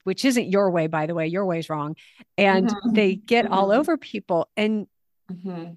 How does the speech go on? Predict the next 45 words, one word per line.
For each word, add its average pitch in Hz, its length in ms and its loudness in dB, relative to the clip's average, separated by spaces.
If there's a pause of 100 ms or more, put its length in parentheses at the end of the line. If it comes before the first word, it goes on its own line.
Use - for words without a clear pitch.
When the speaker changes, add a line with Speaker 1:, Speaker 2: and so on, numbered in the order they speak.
(120)
Speaker 1:
I 208 80 0
know 269 140 4
you 294 180 2
were 226 180 -2
on 269 220 -2
Facebook, 185 500 -6
you 196 100 -4
were 190 100 0
in 208 100 0
a 285 60 -2
couple 202 340 -4
of 170 100 -2
groups - 300 -6
before - 300 -2
you 190 100 2
started 170 400 0
yours, 220 400 -2
and 196 180 2
you, 247 220 2 (640)
you 240 140 -20 (160)
realized 269 480 4
something, 170 400 -4
something 240 340 -2
was 214 160 0
missing, 196 540 -2 (140)
and 190 180 2
you 196 100 2
wanted 202 300 2
to 202 80 -2
create 185 560 -4
something 175 480 -4
else. 139 320 0
Will 220 80 0
you 349 160 2
share 226 260 0
with 226 140 0
us 247 240 -2
how 214 140 0
you 208 280 -2 (380)
came 208 280 0
to 208 120 -4
create 185 440 -4
that 180 220 -4
Facebook 185 420 -2
group? 202 280 -4